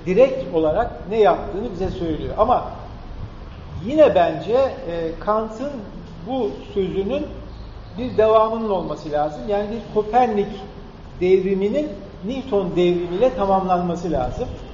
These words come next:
İşte bence bu solipsizm. Solipsizm bugüne kadar üzerinde, e, benim bildiğim kadarıyla ciddi bir araştırma yapılmamış. Çünkü, e,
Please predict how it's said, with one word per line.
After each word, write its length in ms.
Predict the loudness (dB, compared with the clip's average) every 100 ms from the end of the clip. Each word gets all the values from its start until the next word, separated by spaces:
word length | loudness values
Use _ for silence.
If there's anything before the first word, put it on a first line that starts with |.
| -14 -12 -12 -12
İşte 260 | -2 0 2
bence 440 | 0 0 -2 -2
bu 240 | -2 -2 -4 -10 -8 0
solipsizm. 560 | 2 2 -4 -6 -6 -10 -12 -14 -14 -14 -14 -14 -12 -12 -6 -2
Solipsizm 640 | -2 -2 -4 -4 0 -2 -2 -10 -12 -10
bugüne 360 | -8 -4 0 0
kadar 360 | 2 4 4 4 -2 -10 -8
üzerinde, 600 | 0 2 2 4 4 2 -4 -10 -12 -10 -6
e, 280 | -4 -4 -2
benim 260 | -2 -2 -4
bildiğim 340 | -2 -2 0
kadarıyla 400 | 2 2 0 -2
ciddi 400 | -6 -6 -8 -4
bir 160 | -2 0
araştırma 600 | 0 -2 -6 -4 0 0 2
yapılmamış. 580 | 2 4 2 2 0 -2 -6
Çünkü, 360 | -6 0 0 0 -6 -10 -14 -14 -14 -14 -8
e, 240 | -4 -2